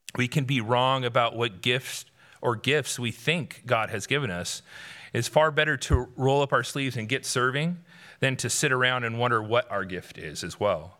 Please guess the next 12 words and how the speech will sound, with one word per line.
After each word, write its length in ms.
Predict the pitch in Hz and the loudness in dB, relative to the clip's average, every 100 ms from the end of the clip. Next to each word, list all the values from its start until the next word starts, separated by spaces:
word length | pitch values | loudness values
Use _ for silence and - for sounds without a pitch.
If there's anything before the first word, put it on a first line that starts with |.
| _ - - - | _ -20 -20 -6
because 280 | 123 139 110 | -2 0 -2
the 80 | 113 | 0
goal 280 | 120 123 127 | 2 2 2
of 100 | - | 0
service 420 | 127 117 110 - | 0 0 -2 -4
is 160 | 95 | -8
unity, 600 | 92 107 117 87 82 80 - - - - - - | -6 -4 -2 -4 -8 -12 -16 -20 -20 -20 -20 -6
and 140 | 120 | -4
we 80 | 113 | -2
discover 520 | 110 - 131 123 113 | -2 0 0 2 0
our 100 | 107 | 0
gifts 480 | 98 104 92 - | -2 -4 -2 -6